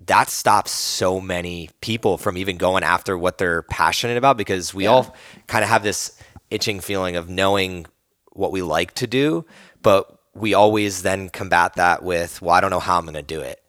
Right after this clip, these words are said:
Speaker 2: Yeah.
Speaker 1: Or, "I don't know how I'm gonna get the money to buy the thing, to do the thing,"
Speaker 2: Right.
Speaker 1: versus just working with what you got and building momentum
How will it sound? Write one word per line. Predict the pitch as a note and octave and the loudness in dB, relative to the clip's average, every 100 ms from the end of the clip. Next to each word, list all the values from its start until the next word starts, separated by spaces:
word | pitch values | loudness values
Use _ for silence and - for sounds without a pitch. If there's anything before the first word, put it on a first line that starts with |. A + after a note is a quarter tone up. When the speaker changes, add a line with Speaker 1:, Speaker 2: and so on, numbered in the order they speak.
| _ | _
Speaker 2:
Yeah. | F#3+ F#2+ | -4 2
Speaker 1:
Or, | F2+ | 4
"I | G2 | 4
don't | G2+ F#2+ | 2 0
know | F#2+ F#2 F2+ F2 - _ | 0 2 0 -2 -8 _
how | - F#2 | 0 0
I'm | |
gonna | F#2+ F#2 | 2 -4
get | F2+ | -4
the | F#2 | -4
money | F2+ F2 E2 | -4 -4 -6
to | - | -6
buy | F2 F2 | 2 2
the | D#2+ | 2
thing, | - F2+ E2+ D#2+ | -6 -8 -8 -10
to | |
do | E2 F2+ | -6 -6
the | F2+ | -4
thing," | E2 F2 D#2+ D#2 D#2+ | -6 -6 -8 -10 -10
Speaker 2:
Right. | B2 D2 - | -8 -8 -4
Speaker 1:
versus | G2+ F#2 G2 F2 E2 - _ | 2 2 2 -4 -6 -12 _
just | - G2+ G2+ | -8 -4 0
working | G2 G#2 | -2 -2
with | F#2+ E2+ | -6 -2
what | G2 | -4
you | F#2 F2+ | -4 -2
got | E2+ F2+ A#2 - | 4 6 4 0
and | F#2+ | -4
building | F2 F#2 F2+ F2 | -2 -2 -4 -4
momentum | F2 E2 E2 G#2+ A#2+ C3+ | -4 -4 -4 -4 -4 -8